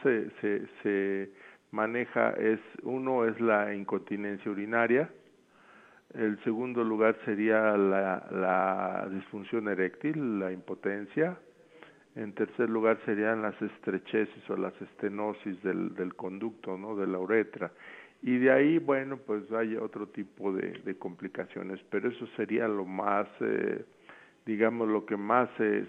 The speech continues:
se puede presentar y, pues, lo que, a lo que más le, le, le, este, le tiene miedo al paciente, ¿no? Y el médico, por supuesto.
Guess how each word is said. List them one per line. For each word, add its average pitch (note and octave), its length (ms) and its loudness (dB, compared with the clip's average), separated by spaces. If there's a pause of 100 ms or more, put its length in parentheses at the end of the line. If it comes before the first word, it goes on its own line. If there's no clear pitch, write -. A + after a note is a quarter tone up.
se G2+ 140 4
puede A#2 380 4
presentar C3 680 0
y, B2 100 2 (360)
pues, A2 180 -2 (100)
lo G2+ 200 -2
que, G#2 120 -2
a G2+ 140 2
lo G#2 180 4
que G#2 100 -6
más A2+ 320 0
le, G2+ 240 0 (760)
le, G#2+ 520 2
le, G2+ 600 0
este, F#2+ 500 -8
le F#2 120 -2
tiene G#2 580 -4 (100)
miedo G#2+ 480 0
al F#2 320 -2
paciente, F#2 640 -6
¿no? B2+ 200 -2
Y A#2 120 0
el F2+ 200 -2
médico, A#2 440 -4
por - 200 -10
supuesto. - 420 -14